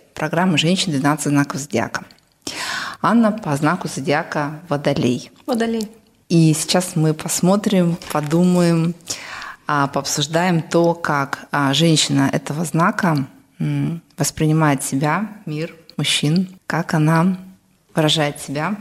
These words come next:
Speaker 1: проживает
Speaker 2: Как
Speaker 1: свое
Speaker 2: вообще с этим
Speaker 1: замечательное
Speaker 2: живу, да, вот с этим Водолеем? Это капец какой-то.
Speaker 1: Да, вопросы будут относительно и самого знака, и разных тем в жизни. Особенно интересно, что, а, супруг Анны тоже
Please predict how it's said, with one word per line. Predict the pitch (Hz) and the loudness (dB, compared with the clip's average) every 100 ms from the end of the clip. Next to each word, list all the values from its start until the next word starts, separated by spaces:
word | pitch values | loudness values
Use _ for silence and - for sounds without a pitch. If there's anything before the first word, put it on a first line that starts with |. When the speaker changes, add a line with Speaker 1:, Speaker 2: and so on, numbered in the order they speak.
| - | -4
Speaker 1:
проживает | 147 147 151 160 190 - - _ | -2 0 0 0 0 -4 -18 _
Speaker 2:
Как | - 185 | -2 2
Speaker 1:
свое | 160 | 4
Speaker 2:
вообще | 160 214 | 4 4
с | 190 | 4
этим | |
Speaker 1:
замечательное | 170 175 160 | 2 2 2
Speaker 2:
живу, | 156 165 151 | 2 2 4
да, | 139 180 | 4 4
вот | 175 | 0
с | - | -4
этим | - 143 | -4 -2
Водолеем? | 143 147 147 139 147 | 0 -2 0 0 0
Это | 160 | -2
капец | - 185 - - | -6 -6 -6 -8
какой-то. | - - 139 - - | -10 -6 -6 -2 2
Speaker 1:
Да, | 170 156 143 - - - - | 4 2 0 -4 -14 -20 -4
вопросы | 156 151 175 175 - | -2 0 2 4 2
будут | 151 165 180 - - - - - | 2 4 2 0 -4 -14 -20 -8
относительно | 151 151 156 - 170 180 151 147 135 | 0 2 2 2 0 2 4 4 2
и | - 156 139 | 2 2 2
самого | - 151 151 175 240 | 2 2 4 4 4
знака, | 233 196 202 196 170 | 4 4 4 2 0
и | 160 - 170 175 165 143 | 0 0 2 4 4 2
разных | 143 165 156 151 139 - | 2 0 0 0 -2 -8
тем | - 147 156 | -2 2 4
в | 147 | 2
жизни. | 143 135 - 185 - - - - | 2 2 0 -2 -14 -16 -16 -12
Особенно | - - 180 165 | -2 2 4 4
интересно, | 147 143 151 175 151 147 147 | 4 2 0 0 0 0 0
что, | - - 147 151 151 139 139 - | -2 -2 2 4 4 2 -2 -6
а, | - 165 160 175 - - | -6 -4 -2 -2 -2 -4
супруг | - 156 - 202 - | -4 -4 -4 -4 0
Анны | 151 139 | 0 0
тоже | 135 165 156 143 151 | -2 -8 -8 -10 -14